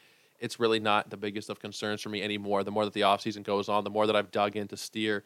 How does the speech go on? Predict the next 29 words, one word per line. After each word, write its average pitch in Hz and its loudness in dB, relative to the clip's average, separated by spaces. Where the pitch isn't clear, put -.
there's 127 -2
no 165 10
way 147 10
they 117 4
can 113 -4
really 113 2
justify 107 2
sitting - -4
him. 90 -12
He's 101 -12
gonna 117 -4
be 110 0
an 101 -2
everyday 101 -2
player. 95 0
Above 127 8
a 143 6
ten 131 2
percent 123 0
walk 107 8
rate 110 6
as 104 0
a 104 -4
rookie, 113 0
tw-, 117 -4
twenty 165 4
percent 120 -2
strikeout 110 2
rate 92 0